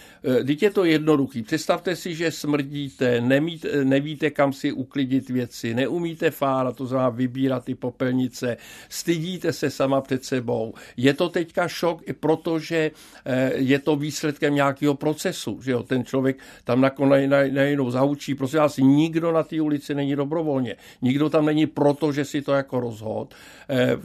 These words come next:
ty lidi mají různý, eh, osudy, ne-, není to prostě nějaké jedno, jako že by to byla třída. A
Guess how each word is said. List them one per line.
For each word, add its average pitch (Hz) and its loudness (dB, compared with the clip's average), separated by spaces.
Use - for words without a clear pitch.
ty 143 4
lidi 151 0
mají 156 4
různý, 151 2
eh, 139 -2
osudy, 135 0
ne-, 135 2
není 139 2
to 139 0
prostě 131 -4
nějaké 127 -2
jedno, 123 0
jako 113 -6
že 107 -2
by 120 -4
to 120 -2
byla 117 -2
třída. 107 -10
A 127 4